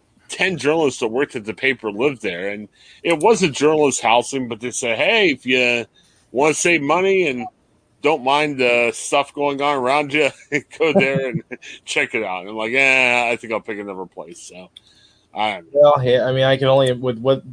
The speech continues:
Speaker 2: with what journalists usually make, I can only imagine what a journalism housing would look like, um, and where it would be located.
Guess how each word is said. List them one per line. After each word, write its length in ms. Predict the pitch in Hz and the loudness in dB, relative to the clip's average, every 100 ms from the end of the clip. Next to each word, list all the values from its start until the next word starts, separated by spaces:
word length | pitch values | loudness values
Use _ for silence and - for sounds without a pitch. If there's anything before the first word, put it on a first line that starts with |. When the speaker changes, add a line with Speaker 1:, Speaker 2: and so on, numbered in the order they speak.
| - | -14
Speaker 2:
with 280 | 131 131 120 - | -6 -6 -6 -12
what 260 | 139 147 139 | 0 0 0
journalists 600 | - 143 147 135 127 - _ | 0 2 4 2 0 -10 _
usually 400 | 123 143 131 131 | -4 -2 0 -2
make, 340 | 120 135 127 127 | 2 2 2 2
I 80 | 120 | -2
can 140 | 120 | 0
only 160 | 127 117 | 0 0
imagine 760 | 117 120 123 113 110 110 107 - | 0 0 0 -2 -6 -6 -10 -12
what 260 | 110 117 110 - | -2 -2 -2 -10
a 100 | 110 | -10
journalism 600 | - 131 123 120 117 110 | -2 2 4 2 0 -6
housing 480 | 107 120 117 113 110 | 0 2 2 0 -4
would 160 | 107 | -2
look 240 | 117 120 113 | 0 -2 2
like, 380 | 110 110 107 _ _ _ _ _ _ | 2 2 -2 _ _ _ _ _ _
um, 600 | 110 110 107 107 107 104 101 _ _ | -10 -4 -2 -2 -4 -12 -18 _ _
and 160 | 117 117 | -6 2
where 240 | 127 131 | 6 8
it 60 | 123 | 6
would 160 | 117 110 | 4 0
be 140 | 117 | 2
located. 680 | 117 120 - 110 107 107 | 4 2 2 -2 0 0